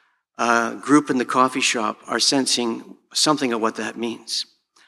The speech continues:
I remind myself, and I'm just sharing this with you now 'cause it might help some of us here, that whenever we open this, it is if we're hearing the captain speaking to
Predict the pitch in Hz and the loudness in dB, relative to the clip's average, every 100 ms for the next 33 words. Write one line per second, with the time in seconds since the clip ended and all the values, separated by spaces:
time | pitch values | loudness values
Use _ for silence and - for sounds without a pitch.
0 | _ 139 175 190 180 170 170 156 139 - | _ 4 6 6 8 6 6 4 4 4
1 | 160 165 147 139 147 151 170 151 143 135 | 2 2 0 -4 -2 -2 0 0 0 -4
2 | 139 139 139 135 139 151 170 202 180 165 | -6 -2 0 0 -2 0 2 0 0 -4
3 | - 151 143 131 123 - 107 101 - - | -2 -2 -4 -4 -6 -6 -8 -10 -12 -18
4 | _ _ _ _ _ _ - 139 143 151 | _ _ _ _ _ _ 0 2 6 6
5 | 190 226 220 196 175 170 156 135 120 120 | 6 4 2 2 2 -2 -8 -10 -10 -12
6 | - - - - _ _ _ _ _ _ | -8 -8 -8 -12 _ _ _ _ _ _
7 | _ _ _ _ _ _ _ _ _ _ | _ _ _ _ _ _ _ _ _ _
8 | _ _ _ _ _ _ _ _ _ 165 | _ _ _ _ _ _ _ _ _ 0
9 | 175 160 190 196 - - - - _ _ | 2 4 2 0 -10 -20 -20 -20 _ _
10 | _ _ _ _ _ _ _ _ 143 147 | _ _ _ _ _ _ _ _ 0 2
11 | 156 190 185 175 156 - 160 151 - 151 | 6 8 8 4 0 0 0 -2 -6 -6
12 | 147 - _ _ - - - 156 151 147 | -6 -10 _ _ -2 -2 2 0 0 -6
13 | - 151 147 139 | -6 -4 -6 -8